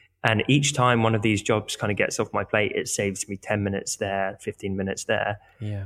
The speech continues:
Speaker 1: 'Cause I'm really busy. I don't have that much time. And so when it starts to kind of just work like a, a seamless machine, is a really, really amazing thing, 'cause then you can focus on the stuff that you're most passionate about and that's gonna have the most impact.
Speaker 2: Yeah, very much so. Um,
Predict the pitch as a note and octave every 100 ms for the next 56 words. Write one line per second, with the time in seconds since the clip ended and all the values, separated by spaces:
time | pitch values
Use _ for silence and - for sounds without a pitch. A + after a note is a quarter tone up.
0 | G2 - - B2+ C#3 C3+ D3+ D3 G#2+ A2+
1 | A#2 A#2+ A2 - - - C3+ B2 F#2+ G#2
2 | G2 B2+ A#2 B2 A#2+ A#2+ - - C3+ -
3 | A#2 A2 - G#2+ G#2 G2+ - - - -
4 | _ D#3+ A#2 A2 G#2 - G#2+ G2 G2 G2
5 | - - A#2+ G#2+ G2+ - G#2 - A2 C3+
6 | C#3+ - - - - - C3 C3 A#2+ A#2+
7 | B2 C3 B2 A#2 A2 A2+ A2 G#2 G#2+ G2+
8 | G2+ - A2+ C3+ - A2 A2+ G#2 G2+ G2+
9 | - G2 G2 G#2 G2 G2 - G2+ - A2
10 | G#2 G2 G2 F#2+ - - - - G2+ G2+
11 | F#2 G#2 F#2+ - F#2+ F#2+ - G2 F#2+ -
12 | - A2+ - - - - A#2+ G#2 F#2+ -
13 | A#2+ G#2+ G#2+ - - G2 G2 G2 - -
14 | - C#3+ D3